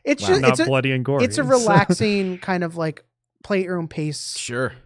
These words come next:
Speaker 1: kind of
Speaker 2: Sure.
Speaker 1: game.
Speaker 2: I, uh, I know what I'll be doing all weekend.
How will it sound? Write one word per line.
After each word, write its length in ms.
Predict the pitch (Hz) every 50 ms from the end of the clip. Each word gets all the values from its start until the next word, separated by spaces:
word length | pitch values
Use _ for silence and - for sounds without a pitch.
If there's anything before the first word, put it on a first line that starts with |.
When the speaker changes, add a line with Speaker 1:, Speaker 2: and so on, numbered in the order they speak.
| _ _ -
Speaker 1:
kind 160 | - 165 151
of 40 | 147
Speaker 2:
Sure. 180 | 135 123 120 -
Speaker 1:
game. 200 | 127 131 131 127 - _ _ _
Speaker 2:
I, 260 | - 92 98 104 101 101
uh, 100 | 101 98
I 100 | 95 101
know 100 | 110 110
what 120 | 101 98
I'll 100 | 113 135
be 100 | 139 107
doing 240 | 85 92 95 90 87
all 120 | 90 90 87
weekend. 300 | 90 90 - 101 104